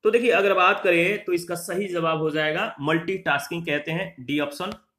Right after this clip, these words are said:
याद रखिएगा। मल्टीटास्किंग ऑपरेटिंग सिस्टम को मल्टी प्रोसेसिंग ऑपरेटिंग सिस्टम भी कहा जाता है। यह ऑपरेटिंग सिस्टम दो या दो से अधिक कार्यक्रमों,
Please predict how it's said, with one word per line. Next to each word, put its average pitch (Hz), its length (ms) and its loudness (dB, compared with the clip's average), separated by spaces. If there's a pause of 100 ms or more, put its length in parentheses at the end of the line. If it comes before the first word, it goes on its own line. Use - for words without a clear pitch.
(260)
याद 135 200 -2
रखिएगा। 156 640 -4 (400)
मल्टीटास्किंग 175 880 0 (100)
ऑपरेटिंग 175 460 -4
सिस्टम 170 440 -6
को 190 100 -4
मल्टी 165 360 -2
प्रोसेसिंग 165 600 -6
ऑपरेटिंग 160 440 -4
सिस्टम 151 320 -8
भी 156 140 -4
कहा 127 280 -4
जाता 117 260 -6
है। 104 200 -14 (240)
यह 143 80 -2
ऑपरेटिंग 151 440 -2
सिस्टम 170 380 -6
दो 160 160 -2
या 160 100 0
दो 165 180 -2
से 165 120 -6
अधिक 165 240 -6
कार्यक्रमों, 151 520 -4